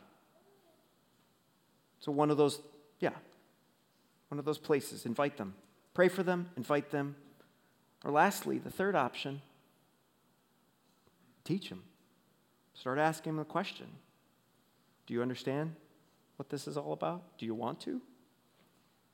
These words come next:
You be the one, like Philip, to take them on a journey toward water. Three people, three places, three paths you could take them. There's your challenge.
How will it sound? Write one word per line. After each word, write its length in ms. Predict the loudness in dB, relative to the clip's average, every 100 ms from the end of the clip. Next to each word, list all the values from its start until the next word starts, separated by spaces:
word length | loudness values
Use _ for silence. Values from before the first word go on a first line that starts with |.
| _ _ -2
You 160 | 0
be 120 | 2
the 100 | 2
one, 260 | 0 -4 -6
like 180 | -8 -4
Philip, 300 | 0 0 0 -6 -6
to 100 | -2
take 180 | 2 2
them 160 | 2
on 120 | 0 0
a 40 |
journey 360 | 2 2 0 -2 -6
toward 320 | -2 0 0 -2
water. 240 | 0 0 -2 -14 -20 _ _ _ _ _ _ _ _ _ _ _ _ _ _ _ _ _ _ _ _ _ _ -10
Three 240 | 0 0 0 -6 -6
people, 360 | -6 -4 -10 -12 -20 _ _ _ -12
three 160 | -4 -4
places, 680 | -2 -6 -6 -12 -18 -20 -20 _ _ _ -4
three 120 | -4
paths 460 | -4 -6 -8 -14
you 60 | -16
could 160 | -16 -16
take 180 | -18
them. 120 | -20 -20 _ _ _ _ _
There's 160 | -4 -4
your 100 | -6
challenge. 460 | -12 -16 -18 -20